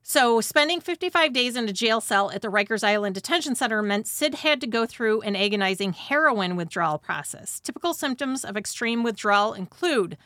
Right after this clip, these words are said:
vomiting, insomnia, night terrors, diarrhea, abdominal cramping, and muscle aches. God, why would you? Ugh. Leaving the detention center, Sid was escorted to the New York Criminal Court where he met with lawyers who were certain they could get him off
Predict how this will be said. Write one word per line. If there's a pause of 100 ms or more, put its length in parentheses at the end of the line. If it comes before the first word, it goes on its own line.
(340)
vomiting,
insomnia,
night
terrors,
diarrhea,
abdominal
cramping,
and
muscle
aches. (880)
God,
why
would
you? (100)
Ugh. (680)
Leaving
the
detention
center,
Sid
was
escorted
to
the
New
York
Criminal
Court
where
he
met
with
lawyers
who
were
certain
they
could
get
him
off